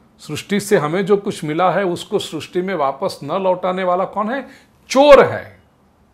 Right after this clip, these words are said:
बारहवें श्लोक में भगवान ने कहा, "चोर है।" अब यहां सोलहवें श्लोक में तो भगवान ने और जरा कड़क भाषा में कहा,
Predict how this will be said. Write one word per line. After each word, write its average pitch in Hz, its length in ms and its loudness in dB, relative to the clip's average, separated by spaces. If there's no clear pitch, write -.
बारहवें 151 340 0
श्लोक 175 200 -6
में 190 140 -6
भगवान 160 280 -2
ने 196 100 -8
कहा, 190 180 -2
"चोर 233 360 4
है।" 131 340 -4
अब 117 140 -12
यहां 135 260 -6
सोलहवें 160 560 -4
श्लोक 135 340 -8
में 139 140 -14
तो 139 80 -10
भगवान 120 340 -10
ने 127 80 -12
और 127 260 -4
जरा 120 240 -4
कड़क 110 480 -10
भाषा 107 260 -10
में 104 120 -16
कहा, 98 380 -16